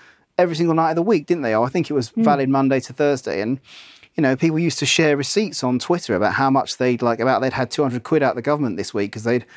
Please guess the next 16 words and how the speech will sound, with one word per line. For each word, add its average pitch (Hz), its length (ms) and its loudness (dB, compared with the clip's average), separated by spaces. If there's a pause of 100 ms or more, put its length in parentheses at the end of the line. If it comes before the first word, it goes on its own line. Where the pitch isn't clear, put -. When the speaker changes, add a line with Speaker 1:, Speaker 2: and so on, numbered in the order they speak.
(260)
Speaker 1:
absolutely 135 420 0
hammered 143 500 0
Eat 127 220 0
Out 117 160 -4
to 120 80 -8
Help 139 300 -4
Out. 92 240 -6 (680)
So - 180 2
it 170 180 0
certainly 180 400 0
persuaded 147 440 0
more 160 360 4
people 135 320 -2
to - 100 -8
go 131 200 2
back 123 440 -2